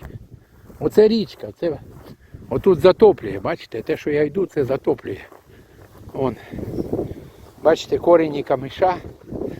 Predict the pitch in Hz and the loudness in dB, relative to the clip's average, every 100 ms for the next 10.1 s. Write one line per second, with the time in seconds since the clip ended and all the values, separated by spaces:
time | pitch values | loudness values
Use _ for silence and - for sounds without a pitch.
0 | - - - - - - - 175 165 175 | -14 -14 -14 -14 -16 -20 0 6 6 8
1 | 233 - 196 185 170 - - - - - | 6 6 4 4 2 -2 -14 -14 -14 -16
2 | - - - - - - - - - 143 | -20 -20 -16 -14 -10 -10 -10 -12 -10 -8
3 | 139 196 170 180 170 175 202 196 175 160 | 2 4 6 6 6 2 0 -2 -4 -4
4 | - - - - _ - - _ - - | -14 -20 -20 -20 _ -20 -20 _ -20 -20
5 | - - 147 202 226 - - - - - | -20 -8 0 2 2 -4 -8 -10 -12 -14
6 | - - - 330 285 226 185 180 170 202 | -18 -16 -2 2 4 6 8 6 8 6
7 | - 156 147 156 - _ - - - _ | 6 0 0 -2 -6 _ -20 -20 -20 _
8 | - 214 - 135 131 139 135 147 180 139 | 0 0 2 0 0 0 0 2 2 0
9 | - 123 139 139 - 110 107 110 104 107 | -6 -4 -2 -4 -8 -12 -6 -6 -4 -8